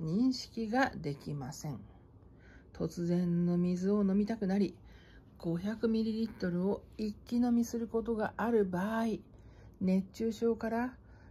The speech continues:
体を無意識に守ろうとする力が働きますが、このように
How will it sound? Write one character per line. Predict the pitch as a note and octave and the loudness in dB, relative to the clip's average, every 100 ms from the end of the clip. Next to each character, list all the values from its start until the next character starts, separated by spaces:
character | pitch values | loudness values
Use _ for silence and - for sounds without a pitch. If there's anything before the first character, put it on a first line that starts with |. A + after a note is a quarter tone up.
| - | -16
体 | - G#3+ A#3+ A#3 A#3+ | -6 -2 -2 0 0
を | A#3 | 2
無 | A3 A3 C4+ | 4 4 4
意 | |
識 | D4 - A3+ | 0 -2 2
に | G#3 | 4
守 | G3+ A3 C#4 C#4+ | 4 4 2 0
ろ | C#4 | 0
う | B3+ | 0
と | G#3 | -2
す | - | -4
る | F3+ | -6
力 | F3 - G3 G#3 | -6 -4 -2 0
が | F#3+ F3+ | 0 -2
働 | - - G3+ G#3+ G#3+ | -4 -6 -4 -2 -4
き | G#3+ | -2
ま | G3+ G#3+ | -2 -2
す | - | -4
が、 | D#3+ F#3+ - - - - - | -6 -6 -12 -20 -20 -20 -20
こ | - A3+ | -8 -4
の | C4+ D4 | -2 -2
よ | C#4+ C#4+ A3 | -2 0 2
う | |
に | F#3 G3 F3 | 4 2 0